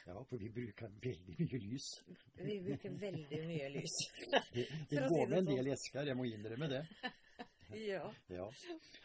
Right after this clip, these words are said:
Speaker 1: Så det er bare, Lise Gro, det er bare egentlig å tenne lys. Så
Speaker 2: Ja.
Speaker 1: Mm.
Speaker 2: Jeg vet ikke hvor,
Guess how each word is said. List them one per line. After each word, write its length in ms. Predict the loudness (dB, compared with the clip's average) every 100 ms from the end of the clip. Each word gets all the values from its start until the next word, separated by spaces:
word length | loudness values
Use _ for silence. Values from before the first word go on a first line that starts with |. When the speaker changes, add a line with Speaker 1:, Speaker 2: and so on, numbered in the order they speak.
| -16
Speaker 1:
Så 140 | -2 6
det 260 | 8 8
er 40 | 6
bare, 320 | 4 4 2
Lise 260 | 0 0 -2
Gro, 140 | -2
det 100 | -2
er 100 | -2
bare 240 | 0 0 0
egentlig 340 | -2 -4 -6
å 100 | -6
tenne 340 | -4 -4 -2 -2
lys. 380 | -2 -4 -10 -18 _ _ _ _ _ -20 -16
Så 460 | -6 -4 -4 -6 -4
Speaker 2:
Ja. 180 | -2 -2 -6 -12 _ -8
Speaker 1:
Mm. 280 | -4 -4 -6 -16 _ _ _ _ _ _ -6
Speaker 2:
Jeg 140 | -4
vet 220 | -2 -2
ikke 200 | -4 -4 -4
hvor, 240 | -2 -2